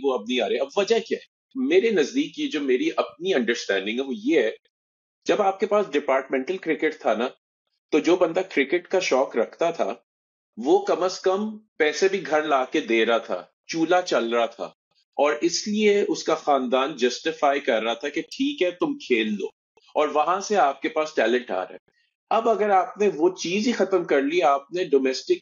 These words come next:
का पूरा structure change किया, तो जो लोग पहले ये कह रहे थे कि यार चलो मुझे नौकरी तो लगी हुई किसी bank में, किसी utility service में कहीं पर, और मैं कम से कम अपना passion follow कर रहा हूँ, अब वो लोग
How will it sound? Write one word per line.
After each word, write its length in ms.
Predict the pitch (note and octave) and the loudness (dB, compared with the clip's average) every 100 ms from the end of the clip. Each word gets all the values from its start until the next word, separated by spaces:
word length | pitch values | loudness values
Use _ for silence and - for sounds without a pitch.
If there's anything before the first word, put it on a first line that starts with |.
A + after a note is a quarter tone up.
| - | 0
का 60 | |
पूरा 300 | F#3 D#3+ F3+ | 0 2 0
structure 420 | E3+ - D3 - | 0 -2 -2 -2
change 340 | F#3+ E3 C#3+ C#3 | -4 -2 -4 -4
किया, 300 | - C3+ D#3+ | 0 2 2
तो 160 | - | 0
जो 260 | F#3 B2 F3 | -4 2 2
लोग 360 | G3 E3+ F#3+ F#3+ | 4 4 2 2
पहले 240 | D#3 C#3 F3 | 0 2 0
ये 220 | F3+ D#3+ | 0 -4
कह 200 | E3+ C#3+ | 0 0
रहे 120 | C#3 | 0
थे 120 | D#3+ | -2
कि 180 | F#3 E3+ | -4 -2
यार 100 | E3 | -2
चलो 260 | E3+ F3+ F#3 | -2 -2 0
मुझे 180 | F3 F#3 | 2 2
नौकरी 440 | A#2+ A#2 - F#3+ | 2 -2 -4 -2
तो 100 | G3+ | 0
लगी 280 | D3+ G#2+ B2 | 2 -2 -4
हुई 120 | C#3+ | -6
किसी 320 | D3 C#3+ - | -6 -10 -6
bank 260 | A2 B2 B2+ C#3+ | 0 0 0 -2
में, 140 | C#3 | -2
किसी 260 | C#3 - C#3 | -4 -4 -2
utility 520 | C3+ C3 B2 B2+ C#3+ | -2 0 -2 -2 -2
service 400 | C#3+ B2 C3 - | 0 2 0 -4
में 100 | D3+ | -6
कहीं 180 | A#2 A2+ | -2 -2
पर, 280 | C3 A2+ - _ _ _ _ - | 0 -2 -2 _ _ _ _ -4
और 120 | C#3+ | -2
मैं 260 | C#3+ E3+ F#3 | 0 -2 0
कम 200 | D#3 D3 | -2 -2
से 140 | E3 | -4
कम 60 | E3+ | -4
अपना 200 | D#3+ E3 | -4 -4
passion 340 | B2 A#2 - | -2 -2 -2
follow 360 | F#3 C#3+ C3+ C3+ | -2 0 0 0
कर 220 | C3 G#2 | 0 0
रहा 120 | G#2 | 0
हूँ, 100 | B2 - _ _ _ _ - | -4 -6 _ _ _ _ -2
अब 140 | A3 | 0
वो 220 | G3+ G3 G#3+ | 2 2 4
लोग 380 | F#3 G3+ A3 | 4 2 0